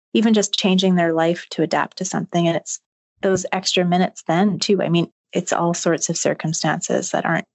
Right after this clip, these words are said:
necessarily just end of life, but all those little times when being a doctor is just spending a few extra moments with somebody and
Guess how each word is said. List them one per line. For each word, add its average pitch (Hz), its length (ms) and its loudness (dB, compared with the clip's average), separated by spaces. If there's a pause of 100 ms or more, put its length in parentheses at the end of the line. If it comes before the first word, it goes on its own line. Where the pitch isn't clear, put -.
(260)
necessarily 190 680 0
just 175 220 -2
end 165 140 0
of 165 100 -2
life, 170 340 0
but - 120 -4
all 175 200 2
those 175 200 2
little 170 160 2
times 170 380 0
when 170 200 0 (300)
being 180 160 2
a 170 40 0
doctor - 300 -2
is - 100 0
just - 180 -2
spending 156 320 -2
a 170 60 0
few 170 200 0
extra 170 240 -2
moments - 400 -2
with 190 80 -6
somebody 180 400 0
and 185 200 -2